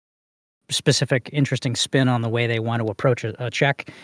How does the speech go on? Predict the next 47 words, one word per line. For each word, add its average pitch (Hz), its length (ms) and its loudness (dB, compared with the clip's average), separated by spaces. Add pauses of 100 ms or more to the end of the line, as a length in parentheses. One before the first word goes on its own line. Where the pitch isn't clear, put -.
(120)
you 127 100 0
can 127 120 -4
say, 120 200 -2
"You 123 100 2
know 139 80 4
what? 139 220 6
This 131 200 0
is, 120 100 -2
this 139 120 2
doesn't 131 260 4
sound 147 240 6
like 131 140 4
you 131 80 4
would 123 140 4
be 123 80 2
using 120 560 2 (500)
your, 113 640 2 (320)
just - 340 0
your 131 100 4
purely 123 420 4
the 117 80 0
force 143 200 2
of 120 80 -2
your 117 120 -2
personality, 135 640 6
but 113 180 0
it 117 80 -4
would, 113 160 -6 (200)
but 117 180 -4
maybe 117 180 -4
you're 113 140 -4
using, 113 460 -4
it's 110 160 -12 (120)
very 127 280 2
intellectual, 117 580 -2
or 107 100 -4
it's, - 280 -8 (420)
um, 110 260 -6
even, 113 420 -4
you 113 80 -8
know, 107 120 -6
you're 117 180 -8
intimidating 123 440 2
somebody 120 340 0
with 113 180 -2
just - 200 -8
your 117 140 -2